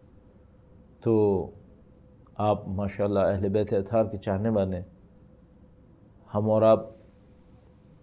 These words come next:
اسی راستے کے اوپر اپنی زندگی کو رکھنا چاہتے ہیں، لیکن جو عرض کر رہا ہوں آپ کی خدمت میں وہ یہ کہ دیکھیے، ایسا نہ ہو کہ اوپر اوپر سے ہو اور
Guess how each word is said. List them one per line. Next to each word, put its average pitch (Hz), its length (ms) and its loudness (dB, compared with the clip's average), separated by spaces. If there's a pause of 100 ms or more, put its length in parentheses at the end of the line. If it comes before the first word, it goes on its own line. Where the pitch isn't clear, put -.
(200)
اسی 151 280 0
راستے 135 360 2
کے 131 120 -2
اوپر 110 180 0
اپنی 107 220 -4
زندگی 101 340 0
کو 98 100 -2
رکھنا 92 280 -6
چاہتے - 340 -12
ہیں، - 80 -20 (840)
لیکن 107 260 -4
جو 117 200 0
عرض 131 280 6
کر 127 140 2
رہا 117 80 2
ہوں 113 80 2
آپ 101 140 -2
کی 98 80 -4
خدمت 98 500 -2
میں 107 180 -4
وہ 104 200 -4
یہ 107 220 2
کہ 107 120 0
دیکھیے، 107 500 0
ایسا 110 360 0
نہ 107 120 -2
ہو 123 200 4
کہ 120 120 -2
اوپر 113 480 6
اوپر 110 320 4
سے 107 180 -2
ہو 90 220 0 (840)
اور 117 180 2